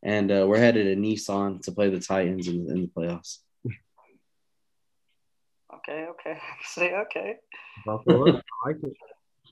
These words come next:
Speaker 2: So my, my, my take right here is gonna be the Tennessee Titans and the Green Bay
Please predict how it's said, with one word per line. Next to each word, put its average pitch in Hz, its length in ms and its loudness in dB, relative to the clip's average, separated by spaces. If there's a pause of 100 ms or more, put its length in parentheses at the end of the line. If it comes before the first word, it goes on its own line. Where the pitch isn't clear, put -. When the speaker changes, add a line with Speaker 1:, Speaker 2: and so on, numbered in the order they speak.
(360)
Speaker 2:
So 160 260 -2
my, 180 240 4
my, 190 300 4
my 180 200 2
take 160 260 -2
right 147 160 2
here 160 200 0
is 156 180 -2
gonna 156 240 0
be 147 240 0
the 127 380 4
Tennessee 202 340 0
Titans 180 420 6
and 147 100 -2
the 147 40 -2
Green 165 280 -2
Bay 165 220 -2